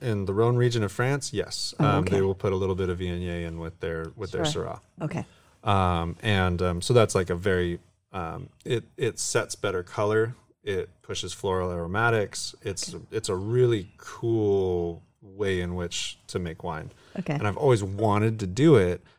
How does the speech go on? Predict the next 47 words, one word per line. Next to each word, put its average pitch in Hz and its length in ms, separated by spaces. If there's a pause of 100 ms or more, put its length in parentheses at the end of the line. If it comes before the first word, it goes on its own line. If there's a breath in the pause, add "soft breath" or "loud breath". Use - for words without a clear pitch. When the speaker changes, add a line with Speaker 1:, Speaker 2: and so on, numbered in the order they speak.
(220 soft breath)
Speaker 1:
but 90 320 (320)
it's - 180
really 110 180
hard 104 300
to 95 80
go 90 520 (120)
to 107 120
a 92 60
grower 95 320
and 85 100
say, 90 140
"Hey, 104 360
can 107 160
I 110 80
get 123 100
a 104 60
hundred 107 260
pounds 110 240
of 90 100
Viognier 104 520
on 90 100
some 92 340
unknown 101 460
date?" 98 260 (760 soft breath)
They're 98 120
like, 85 360 (200)
Speaker 3:
Because 208 320
you 190 60
need 190 240
to 190 100
have 165 320
it 156 160 (480)
be, 147 360 (760)
you 160 120
know, 147 80 (120)
ripen, 156 420
basically 160 480
come 160 220
in 143 120
at - 60
the 156 80
same 143 260
time, 165 260
be 139 160
ripe 147 320
enough 143 360
to 143 240